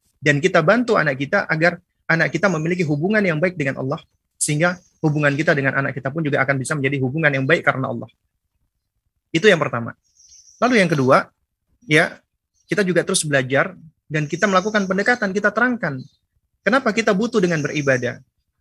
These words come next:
Kita butuh dengan ibadah, manusia butuh dengan ibadah, Allah nggak butuh dengan ibadah, Allah nggak butuh dengan sholat kita, Allah nggak butuh dengan puasa kita, tapi kita yang butuh untuk beribadah dan sholat. Dan Allah ma-, nak maha baik, nak. Ketika kamu melakukan perbuatan buruk misalnya,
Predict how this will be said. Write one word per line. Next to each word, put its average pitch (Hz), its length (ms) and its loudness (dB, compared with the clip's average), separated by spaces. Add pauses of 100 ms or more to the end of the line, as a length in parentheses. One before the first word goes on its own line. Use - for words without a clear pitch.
(220)
Kita 185 160 2
butuh 262 320 0
dengan 190 240 2
ibadah, 165 320 2
manusia 190 320 0
butuh 294 240 -2
dengan 196 160 0
ibadah, 147 400 0
Allah 247 240 0
nggak 190 160 4
butuh 262 160 -4
dengan 170 240 -2
ibadah, 127 480 -2
Allah 240 240 2
nggak 180 160 6
butuh 269 160 -2
dengan 160 240 -2
sholat 143 240 -2
kita, 139 160 -6
Allah 214 160 -2
nggak 190 160 2
butuh 247 160 -2
dengan 170 240 0
puasa 139 240 0
kita, 135 320 -6
tapi 180 160 -2
kita 214 240 0
yang 202 80 2
butuh 180 320 0
untuk 170 160 -4
beribadah 147 400 2
dan 165 160 -2
sholat. - 240 -8 (880)
Dan 170 160 2
Allah 214 240 2
ma-, 226 160 2
nak 202 240 0
maha 175 240 4
baik, 151 240 2
nak. 131 160 -6
Ketika 190 320 0
kamu 185 400 0 (400)
melakukan 190 560 2 (640)
perbuatan 175 400 2
buruk 220 240 0
misalnya, 139 480 -4